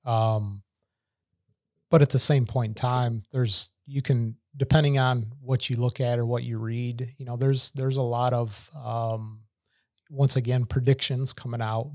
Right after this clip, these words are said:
that they could very well come out with language that says, um, "We're gonna pause for now." You, you'll most likely hear, "We're gonna continue to be data dependent"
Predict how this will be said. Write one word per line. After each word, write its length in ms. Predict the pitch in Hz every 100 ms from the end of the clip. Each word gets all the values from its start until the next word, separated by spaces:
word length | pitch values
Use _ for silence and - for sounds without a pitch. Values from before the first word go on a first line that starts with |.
| 123
that 280 | 117 113 - _ _ _ -
they 120 | 127
could 220 | - 117
very 280 | 110 123 120
well 540 | 110 110 113 117 107 - _ _ _ _
come 160 | - 127
out 180 | 117 120
with 140 | 113
language 460 | 117 117 117 113 113
that 140 | 107
says, 520 | - 127 107 107 98 - - - _ _ -
um, 280 | 113 104 135
"We're 120 | 135
gonna 160 | 120 104
pause 440 | 123 104 104 - _ _ _
for 100 | 127
now." 240 | 104 104 - _ _ _ _ _ _
You, 160 | 127 123
you'll 260 | 120 123 120
most 300 | 139 131 135
likely 360 | 131 127 127
hear, 420 | 101 120 120 110 - _ _ _ _ _
"We're 120 | 123
gonna 180 | 127 123
continue 420 | - 117 127 127
to 60 | 113
be 180 | 120
data 300 | 113 117 117
dependent" 540 | 110 - 135 139 160